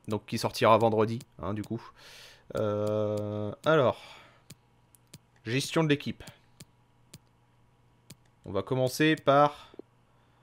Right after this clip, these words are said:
euh, par mettre Glick,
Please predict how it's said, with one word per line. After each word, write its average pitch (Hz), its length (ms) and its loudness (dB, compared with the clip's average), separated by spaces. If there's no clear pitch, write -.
euh, 101 720 -6
par 113 160 0
mettre 139 340 -2
Glick, 120 420 -6